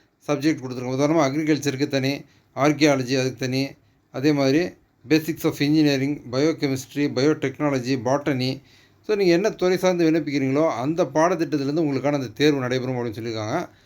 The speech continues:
அதுவும் வந்து பதினாலு பத்து ரெண்டாயிரத்தி இருபத்தி நாலு முதல் இருபத்தி மூணு பத்து ரெண்டாயிரத்தி இருபத்தி நாலு வரைக்கும் உங்களுக்கு அந்த தொடர்ச்சியா அந்த தேர்வானது நடைபெறும். ஆ, நடுவுல வந்து இரண்டு நாட்கள் வந்து தேர்வு இருக்காது அப்படின்னு சொல்லியிருக்காங்க. அது பத்தொன்பது பத்து, இருபது பத்து, அந்த ரெண்டு நாள் அல்லாம மற்ற நாட்கள் வந்து தேர்வானது நடைபெறும் அப்படின்னு சொல்லியிருக்காங்க. So, அந்த சப்ஜெக்ட் வைஸ்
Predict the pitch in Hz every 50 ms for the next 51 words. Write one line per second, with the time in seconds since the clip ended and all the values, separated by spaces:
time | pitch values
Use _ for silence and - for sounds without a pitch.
0 | _ _ _ _ - 147 185 220 208 180 180 208 170 - 156 151 175 196 196 190
1 | 175 147 160 156 156 - 165 151 151 156 156 139 139 151 143 131 135 139 135 131
2 | 127 131 165 185 165 - - 135 139 160 180 165 165 165 156 147 139 113 127 127
3 | 127 - 175 147 135 135 139 139 131 127 127 127 127 120 113 117 117 117 117 131
4 | 135 151 170 214 220 - - _ _ _ _ _ 135 135 135 127 127 131 123 117
5 | 101 123 135 139 147 139 151 156 143 123 131 135 139 139 - - - 139 139 135
6 | 131 123 127 123 113 123 120 131 160 180 160 - _ _ _ _ _ _ - 135
7 | 139 135 143 151 185 196 185 170 165 175 170 160 160 160 160 165 165 156 143 151
8 | 160 151 151 - 143 139 139 165 165 143 131 131 147 151 143 139 135 127 120 135
9 | 131 127 120 107 117 123 120 143 156 156 135 127 135 120 - 156 151 151 151 143
10 | 127 131 127 - - 185 202 - - _ _ _ _ _ _ - 147 151 160 151
11 | 143 120 127 123 - 139 131 131 127 127 127 147 156 160 156 170 180 170 - -
12 | 120 139 147 160 156 147 165 214 240 - _ _ _ _ _ _ _ 139 139 135
13 | 131 156 156 156 151 - 160 151 139 135 139 185 - - 156 156 156 147 143 139
14 | 139 135 123 123 120 123 131 127 117 101 101 110 113 110 123 156 214 202 - 220
15 | 202 180 160 143 147 151 151 165 202 190 156 170 170 147 147 143